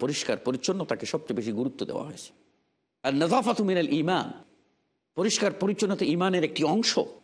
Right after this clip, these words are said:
আল্লাহ বান্দার সালাতকে কবুল করবেন না যতক্ষণ না সে পবিত্রতা অর্জন করেছে। আল্লাহ বান্দার কোনো ইবাদতকে কবুল করবেন না যতক্ষণ না সে পবিত্র রুজি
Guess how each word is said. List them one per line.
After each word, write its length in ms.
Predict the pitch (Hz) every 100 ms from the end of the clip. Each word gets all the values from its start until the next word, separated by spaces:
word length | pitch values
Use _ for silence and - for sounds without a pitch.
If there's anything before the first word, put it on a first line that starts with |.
| _ _ _ _ _ _ -
আল্লাহ 280 | 185 208
বান্দার 260 | 170 185 175
সালাতকে 460 | - 160 214 220 202
কবুল 200 | 185 208
করবেন 320 | 202 190 196
না 140 | 220 135
যতক্ষণ 380 | 147 160 - 151
না 80 |
সে 140 | 143 131
পবিত্রতা 440 | 127 127 123 113
অর্জন 240 | 107 101 95
করেছে। 360 | - - - _ _ _ _ _ _ _ _ _ _ _ _ _ -
আল্লাহ 280 | 208 240 208
বান্দার 260 | 220 240
কোনো 300 | 226 233 185
ইবাদতকে 420 | 180 233 247 - 233
কবুল 220 | 220 240
করবেন 320 | 240 214 208
না 140 | 151 - _ _ _
যতক্ষণ 460 | - 170 190 - 151
না 140 | 139
সে 140 | 123 117
পবিত্র 400 | - 208 233 175
রুজি 380 | 135 123 113